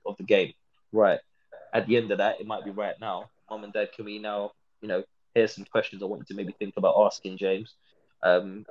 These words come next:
it'd be really interesting to see what his views were and what his responses were. It might be, right, questions such as, "Right, James, when you got those, when you got those interceptions, what were some of the considerations you were making to put yourself in a position to do that?"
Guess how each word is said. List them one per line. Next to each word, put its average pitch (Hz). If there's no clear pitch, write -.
it'd 107
be 113
really 107
interesting -
to 113
see 110
what 95
his 104
views 113
were 95
and 95
what -
his -
responses 110
were. 82
It 76
might 82
be, 95
right, 92
questions 98
such -
as, 98
"Right, 95
James, 104
when 107
you 107
got 104
those, 98
when 104
you 104
got 98
those 101
interceptions, 95
what 95
were 101
some 101
of 98
the 98
considerations 101
you 101
were 98
making 98
to -
put -
yourself -
in 95
a 95
position 107
to 107
do 123
that?" 78